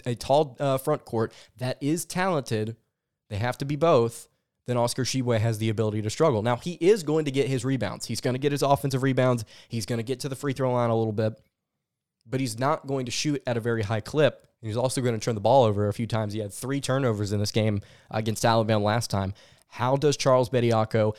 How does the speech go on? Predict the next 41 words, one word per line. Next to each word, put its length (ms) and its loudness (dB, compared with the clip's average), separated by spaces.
how 240 0
does 160 -2
Juwan, 480 2
Juwan 320 2
Gary, 300 0
how 260 2
does 160 -6
Noah 220 2
Gurley, 400 2
all 260 4
the 180 0
Alabama's 460 0
front 220 -4
court 180 -4
players, 260 -2
how 320 -2
do 120 0
they 180 0
handle 380 -4
Oscar 320 -2
Tshiebwe 400 -2
and 80 -6
Damian 320 -4
Collins? 340 -6
Do 140 0
we 120 -2
see 200 -4
Collins 380 4
a 40 -2
little 160 0
bit 100 -2
more 160 -2
in 80 -6
this 120 -12
game? 220 -8
We'll 80 -4
just 160 -4
have 160 4
to 80 0
find 240 0
out. 240 -2